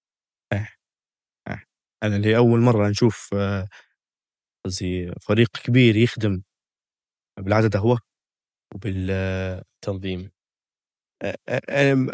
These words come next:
Speaker 1: إيه، بالتنظيم نقوله، آه، في vision، في، آه، مهام نتموا فيها بطريقة سريعة جدًا. فأعجبت بصراحة.
Speaker 2: مم، طبعًا هي، هي كويسة. في شركات تقعد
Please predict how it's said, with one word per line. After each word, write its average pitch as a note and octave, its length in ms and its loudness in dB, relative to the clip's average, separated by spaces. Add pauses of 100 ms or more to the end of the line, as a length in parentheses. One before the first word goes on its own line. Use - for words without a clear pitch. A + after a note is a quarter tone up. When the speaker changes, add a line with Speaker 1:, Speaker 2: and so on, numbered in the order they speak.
(220)
Speaker 1:
إيه، C3 180 6
بالتنظيم A#2 640 4
نقوله، A2+ 340 2 (240)
آه، G#2+ 800 -4 (440)
في E3+ 60 4 (520)
vision، G2+ 420 0
في، - 160 -6 (480)
آه، A2+ 760 -8
مهام A#2+ 420 4
نتموا A2 300 0
فيها A#2+ 240 4
بطريقة A2+ 800 0 (260)
سريعة A#2+ 380 4
جدًا. G#2+ 520 0 (1200)
فأعجبت A#2 640 2
بصراحة. - 400 -8 (1600)
Speaker 2:
مم، E2+ 240 -10
طبعًا F2 360 -8
هي، E2+ 480 -8 (320)
هي G2+ 220 -4
كويسة. - 400 -4
في - 160 -4
شركات G#2+ 520 -4
تقعد F#2 300 -8